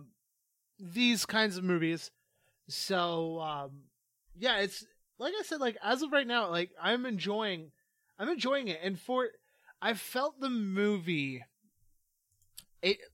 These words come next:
it felt short, honestly. Like, you'd be sitting there, I, I, you know, I'd be sitting there watching the movie, and I'm starting to really get into it, and then next thing I know is it's over. Like, it's just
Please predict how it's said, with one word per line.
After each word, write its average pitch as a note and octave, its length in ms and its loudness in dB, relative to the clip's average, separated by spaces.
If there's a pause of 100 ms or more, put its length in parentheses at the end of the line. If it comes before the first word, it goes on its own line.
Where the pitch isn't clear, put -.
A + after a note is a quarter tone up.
(120)
it A#3 220 2
felt A3+ 500 -2
short, G3+ 580 0 (360)
honestly. C3+ 680 -8 (960)
Like, D#3+ 240 -2
you'd G3+ 200 2
be A#3+ 120 2
sitting A#3 400 0
there, G#3 520 0
I, F3 400 2
I, F3+ 120 6
you F3 160 -4
know, F3+ 120 0
I'd F3 320 0
be F3 120 -4
sitting G3 240 -6
there F#3 160 0
watching F3 320 -2
the E3+ 40 -8
movie, F3+ 440 0 (600)
and F3 380 4
I'm F3+ 140 2
starting A#3+ 260 0
to A3 80 4
really G#3 260 4
get F3 160 2
into A3 380 4
it, G3 220 4
and F#3 180 2
then F#3+ 160 -4
next G3 220 -6
thing G#3 160 -12
I F#3 100 -4
know G3 260 -4
is D3+ 260 -10
it's D#3+ 260 -6
over. C#3+ 420 -4 (640)
Like, D#3+ 200 -4
it's E3 220 0
just F3 240 -4